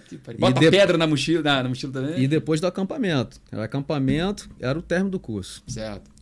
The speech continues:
Speaker 2: Acampamento, uma semana, e era aquilo, dormia no relento, fazendo casinha de cachorro, né?
Speaker 1: Fazia, encostava no outro, assim, pra poder
Speaker 2: Encosta no
Speaker 1: dormir.
Speaker 2: outro.
Speaker 1: Isso, isso.
Speaker 2: É, pacote cutiara, já vou falar em pacote
Speaker 1: <laughs> Sim.
Speaker 2: cutiara. Hipotermia,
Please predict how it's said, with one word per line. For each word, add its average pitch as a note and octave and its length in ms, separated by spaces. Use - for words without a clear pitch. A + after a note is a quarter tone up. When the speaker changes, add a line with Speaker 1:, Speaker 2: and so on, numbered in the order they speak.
Speaker 2:
Acampamento, E3+ 800
uma E3+ 120
semana, F#3 720
e A2+ 140
era D3 120
aquilo, F#3 200
dormia B2 300
no D3+ 100
relento, C#3+ 500
fazendo A#2+ 300
casinha A#2 320
de - 60
cachorro, B2+ 540
né? A2+ 60
Speaker 1:
Fazia, B2 240
encostava D3+ 440
no D3 100
outro, D3 200
assim, C3+ 140
pra B2+ 120
poder C#3 140
Speaker 2:
Encosta C3+ 140
no - 60
Speaker 1:
dormir. D3 160
Speaker 2:
outro. D#3 300
Speaker 1:
Isso, - 160
isso. C#3+ 240
Speaker 2:
É, A2+ 220
pacote C#3 460
cutiara, C3+ 600
já A#2 100
vou A#2 80
falar B2 220
em - 40
pacote A#2 360
Speaker 1:
<laughs> - 40
Sim. B2 80
Speaker 2:
cutiara. A#2+ 520
Hipotermia, D3 840